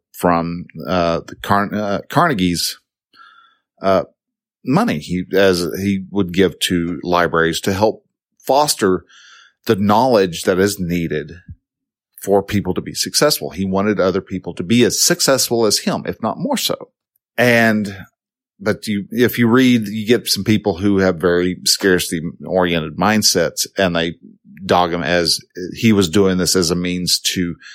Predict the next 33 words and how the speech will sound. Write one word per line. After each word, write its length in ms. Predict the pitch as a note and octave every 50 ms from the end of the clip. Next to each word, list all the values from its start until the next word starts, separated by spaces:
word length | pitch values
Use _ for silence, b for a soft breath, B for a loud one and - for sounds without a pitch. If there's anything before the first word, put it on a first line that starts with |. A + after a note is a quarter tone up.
| B B B B B B B _ -
try 180 | - A#2 G#2
to 120 | F#2+ F2+ -
suck 340 | - - G#2+ F#2+ E2+ -
up 200 | G2 F2+ - -
to 100 | - F#2
those 360 | D#2 F#2 F2 F2 D#2+ E2 D#2+ -
who 200 | - - F#2+ F2
were 240 | E2 D#2+ D2+ D2 - _ _ _
becoming, 460 | - - _ - G2 F2 D#2+ E2 D#2+ - -
starting 460 | E2 - - G2 F#2+ F2+ E2 D#2+ D2+
to 180 | D2+ - - D#2
really 380 | D#2 E2 D2+ D2 D2 C#2+ - - - _ - _ _ _ _ -
hate 220 | C#3 C3+ B2+ G2
on 160 | C#2+ A1 -
him. 140 | - - _ _ _ _ _ _ -
And 380 | G2+ F#2 E2+ E2 D2+ D#2+ - - _
in 120 | - C3 C3
all 180 | B2 A2 F#2+
reality, 420 | F2+ F#2+ G2+ B2 B2 G#2+ F#2 F#2 F#2+
no, 300 | F#2+ G#2+ G#2+ G2+ F#2+ F2+
that 140 | F#2 F2+ -
wasn't 380 | G2+ G#2 F#2+ D#2+ D#2+ D#2+ -
the 180 | - _ - -
case. 400 | E3 D3+ G#2 D#2 - - - - _ _ _ _ _ _ _ -
Um, 420 | B2+ A#2 A2+ G2+ F#3+ F#3+ F#2 - _ _ _
I 160 | - - -
had 300 | D#3 D3 C3+ A#2 G2+ F2+ F2+ F#2+ F#2 - _
recently 440 | G#2 A2+ G#2+ - - G2 G2 G2 F#2+
read, 440 | E2 E2 E2+ E2 D#2 D#2 D#2 D2+ - F2+ F2+ F2+ - D2
uh, 140 | - D#2+ _ _ _ _ _ _ _ _ _
the, 500 | G2+ E2+ F#2+ F2+ E2 E2 E2 E2 E2+ D#2+ -
the 260 | - D2 F2+ G#2 F#2 E2
book, 260 | D2+ F#2+ F2+ -